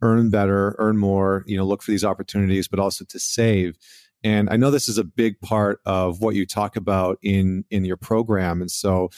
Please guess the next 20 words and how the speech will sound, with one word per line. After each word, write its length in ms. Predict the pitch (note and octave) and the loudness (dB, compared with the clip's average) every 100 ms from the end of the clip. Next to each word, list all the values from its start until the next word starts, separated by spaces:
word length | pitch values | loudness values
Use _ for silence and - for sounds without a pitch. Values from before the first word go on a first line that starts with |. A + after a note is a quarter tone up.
| - _ | -16 _
maybe 200 | A2+ B2 | 2 2
just 220 | C3 B2 | 2 0
give 160 | - A2 | 0 0
us 220 | G#2+ G2 - | 0 -2 -2
a 60 | |
little 180 | G2+ G#2+ | 0 2
bit 100 | G2+ | 0
of 60 | F2+ | -2
a 40 | |
context 520 | - A2 A2 G#2+ - | -2 -2 -2 -4 -4
for, 140 | - F#2 | -4 -2
like, 160 | F2+ - | -2 -2
why 220 | G#2+ A#2+ | 0 2
that 220 | A#2+ A2 | 0 0
entrepreneurial 460 | G#2 - - F#2+ F2+ | -2 -6 -2 0 2
mindset 480 | F#2 F#2+ - F#2+ F2+ | 0 -2 -2 -2 -2
is 160 | - F#2 | -4 -4
so 160 | G#2+ | -2
important. 560 | E2 - F#2+ G2+ C3 C3+ - - - _ | -4 -4 -2 0 -2 -4 -16 -20 -20 _
And 560 | G#2 G2+ G2 G2 G2 F#2+ | -2 2 4 4 4 2